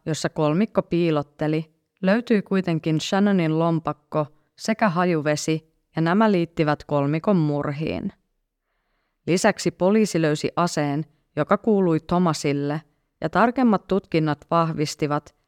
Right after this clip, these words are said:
että tuolla aseella Chris ammuttiin kuoliaaksi. Asunnossa olleesta tietokoneen selaushistoriasta kävi ilmi, että kolmikko oli seurannut tiiviisti tapauksesta uutisointia.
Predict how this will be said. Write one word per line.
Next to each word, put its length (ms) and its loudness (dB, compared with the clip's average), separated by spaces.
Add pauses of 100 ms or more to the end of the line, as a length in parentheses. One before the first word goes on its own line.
(120)
että 180 -4
tuolla 460 2
aseella 360 -2
Chris 460 -4
ammuttiin 680 -2
kuoliaaksi. 960 -4 (1200)
Asunnossa 640 2
olleesta 480 0
tietokoneen 720 -2
selaushistoriasta 1160 -2
kävi 360 -2
ilmi, 560 0 (300)
että 180 -4
kolmikko 520 2
oli 140 2
seurannut 640 -2
tiiviisti 600 0
tapauksesta 840 -4
uutisointia. 840 -4